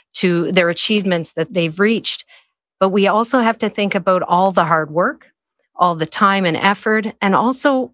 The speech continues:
all the failures that have created this person that we look up to, because it doesn't just take wins, one win after another.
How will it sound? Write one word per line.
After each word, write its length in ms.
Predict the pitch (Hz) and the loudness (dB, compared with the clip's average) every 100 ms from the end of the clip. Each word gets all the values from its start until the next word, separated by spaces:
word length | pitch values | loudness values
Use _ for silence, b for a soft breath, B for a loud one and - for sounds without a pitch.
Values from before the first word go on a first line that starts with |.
| - | -4
all 160 | 214 | -2
the 100 | 247 | 0
failures 760 | 240 202 262 302 165 117 - - _ _ | 0 2 2 2 -2 -4 -10 -16 _ _
that 260 | 180 185 180 | 0 0 0
have 400 | 156 185 180 214 | -2 -2 -2 -8
created 640 | - - 196 202 220 214 | -8 -2 2 2 0 -2
this 160 | 185 - | -4 -6
person 680 | - 208 220 190 170 175 - | -2 -2 0 0 0 -2 -4
that 240 | 226 180 131 | -2 -2 0
we 360 | 185 175 185 285 | -2 -2 -4 0
look 260 | 185 190 | 0 0
up 160 | 214 - | -4 -4
to, 300 | - 151 165 - | -6 -6 -8 -6
because 300 | 202 202 196 | -4 -2 -2
it 160 | 196 | -2
doesn't 360 | 214 214 262 247 | -2 0 0 0
just 260 | 208 208 - | -2 -2 0
take 220 | 220 208 | -2 2
wins, 540 | 202 262 185 - - b b - | 0 2 -2 -6 -14 b b -4
one 280 | 185 208 | 0 2
win 160 | 202 202 | 0 2
after 340 | 196 185 - | 0 0 -2
another. 440 | 175 180 208 170 | -2 -2 -2 -2